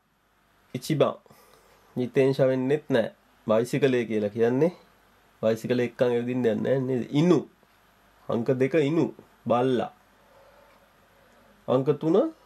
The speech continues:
කෝතෝ. කෝතෝ කියලා කියන්නේ කෝට් එක. ඒතර කෝට් එක ඇඳගෙන ඇවිදින්න ගියාට කෝට් එක එක්කගෙන යනවා කියලා කියන්නේ නෑනේ අපි. ඊපස්සේ බෝෂි. තොප්පිය.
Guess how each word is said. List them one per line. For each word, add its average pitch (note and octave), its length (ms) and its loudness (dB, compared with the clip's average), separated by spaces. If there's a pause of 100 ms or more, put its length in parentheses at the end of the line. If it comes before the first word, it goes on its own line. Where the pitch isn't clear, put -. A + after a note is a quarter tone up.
(300)
කෝතෝ. F#3 500 0 (2250)
කෝතෝ D3+ 340 2
කියලා C3 200 0
කියන්නේ C3 320 -2
කෝට් A#2+ 380 -2
එක. B2+ 100 0
ඒතර - 960 -6
කෝට් C3 420 0
එක C3+ 80 2
ඇඳගෙන C3+ 520 2
ඇවිදින්න D#3+ 300 -2
ගියාට A#2 340 -4
කෝට් B2+ 360 -4
එක B2+ 120 -2 (420)
එක්කගෙන D3+ 400 0
යනවා D#3 220 2
කියලා D#3 180 -2
කියන්නේ C#3+ 320 0
නෑනේ F3 140 2
අපි. E3+ 160 -2
ඊපස්සේ - 880 -6
බෝෂි. D3 600 0 (1080)
තොප්පිය. D3 600 -2